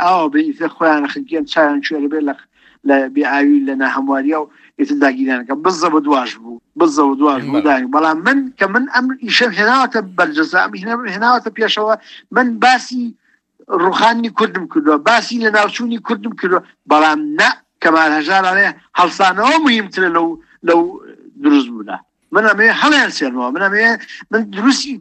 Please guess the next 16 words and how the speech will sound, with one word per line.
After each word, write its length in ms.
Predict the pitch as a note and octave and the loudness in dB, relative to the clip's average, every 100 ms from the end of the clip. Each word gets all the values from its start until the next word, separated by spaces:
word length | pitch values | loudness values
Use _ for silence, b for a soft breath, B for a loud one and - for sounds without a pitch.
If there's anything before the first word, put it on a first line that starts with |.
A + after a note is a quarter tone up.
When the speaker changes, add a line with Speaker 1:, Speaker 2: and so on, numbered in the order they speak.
| - | -2
Speaker 1:
کورد، 200 | C4+ - - - | -2 -2 -10 -6
کورد 160 | A#3+ A3+ | -4 2
نابێ 280 | C#4 D#4+ C4+ F#3+ | 2 2 0 0
بە، 100 | F3 E3+ _ _ D#3 | -2 -4 _ _ 2
بە، 120 | E3+ E3+ F3 _ _ _ - | 4 2 -4 _ _ _ 0
بە 80 | E3+ E3+ | 2 2
خیانەتێک 540 | - F3+ F#3+ A3 G#3 G3 - _ _ D#3 | 0 0 0 0 -2 -2 -8 _ _ -2
ببەزێ، 440 | E3 D3+ A#2 A2+ G#2+ | 2 0 0 -8 -4
بە 80 | D3+ | -4
خیانەتێک 420 | - E3 F#3+ F#3+ F3 | 0 0 0 -4 -4
لە 60 | D#3+ | 0
ناو 120 | E3+ F3 E3+ | 2 0 -2
خیانەتێک 720 | C3 - - E3 F3+ F3+ F3+ F3 | -8 -8 -2 0 0 -4 -8 -10
بفۆتێ. 420 | - - - - - _ _ D3+ | -4 0 2 0 -10 _ _ 0
نەخێر، 440 | F3+ G#3+ A3 G3 - _ _ _ _ _ | 2 2 2 2 -2 _ _ _ _ _
مێژوو 720 | D3 D#3 D3+ C3 E3+ G#3+ G#3+ | 4 4 4 0 -6 -8 -10